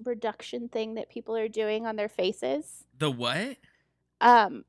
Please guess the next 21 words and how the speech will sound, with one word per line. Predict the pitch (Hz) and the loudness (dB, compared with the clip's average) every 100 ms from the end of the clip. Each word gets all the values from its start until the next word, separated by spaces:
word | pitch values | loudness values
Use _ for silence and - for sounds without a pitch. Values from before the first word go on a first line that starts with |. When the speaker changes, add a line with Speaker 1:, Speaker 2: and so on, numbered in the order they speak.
| - | 4
Speaker 1:
I | 220 | 4
don't | 254 233 | 4 2
know | 214 214 | 0 4
how | 202 196 | 6 6
exactly | 196 196 175 190 - 196 | 4 0 0 0 -2 -6
to | |
say | 196 - 107 | -6 0 4
it, | 107 - | 4 2
but | - - | -6 -8
people | 214 - | -10 -4
are, | 233 | 0
like, | 233 214 | 0 0
getting | - 190 202 | 0 0 -2
the | 202 | -6
fat | - - 180 170 - | -6 2 4 4 2
removed | 208 202 202 196 202 - | -2 -4 -4 -4 -6 -10
from | - 214 196 190 202 202 - | -8 -6 -4 -8 -14 -16 -8
the, | 196 - - - - | -4 -2 -2 -4 -4
their | 208 190 190 - - - | -2 -2 -2 -4 -6 -10
cheeks, | - 208 208 - - | -8 -8 -8 -14 -12
essentially. | 240 - 247 240 262 269 330 | -12 -8 -10 -6 -6 -6 -8